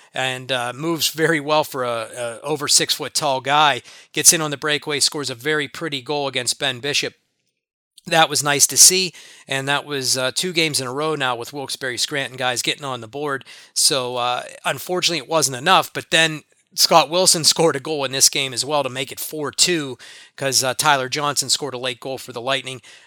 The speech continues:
Unfortunately, they did fall in that one. Very tough loss for them because that's a team that they were jockeying with in the standings as well.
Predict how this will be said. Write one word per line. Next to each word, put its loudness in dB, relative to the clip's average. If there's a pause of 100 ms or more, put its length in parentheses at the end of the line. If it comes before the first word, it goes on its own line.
(120)
Unfortunately, -4
they -4
did -4
fall -2
in -6
that -2
one. -12
Very -4
tough 0
loss 4
for -6
them -14
because -8
that's 2
a -8
team -2
that -12
they 0
were -10
jockeying -4
with -8
in -10
the -4
standings 0
as -10
well. -2